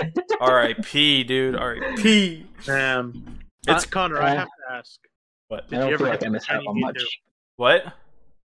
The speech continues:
Speaker 3: Did you ever get that shiny Mewtwo?
Speaker 2: No, I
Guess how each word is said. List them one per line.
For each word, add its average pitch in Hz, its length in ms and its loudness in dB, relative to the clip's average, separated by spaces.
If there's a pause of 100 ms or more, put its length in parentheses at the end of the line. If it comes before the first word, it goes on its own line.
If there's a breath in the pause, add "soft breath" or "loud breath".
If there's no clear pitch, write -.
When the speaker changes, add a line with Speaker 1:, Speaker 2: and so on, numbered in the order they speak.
(140)
Speaker 3:
Did 139 140 -12
you 147 80 2
ever 143 120 -2
get 139 140 0
that 139 160 -2
shiny 135 280 -4
Mewtwo? 131 400 -8 (540)
Speaker 2:
No, 117 400 -4
I 104 80 -10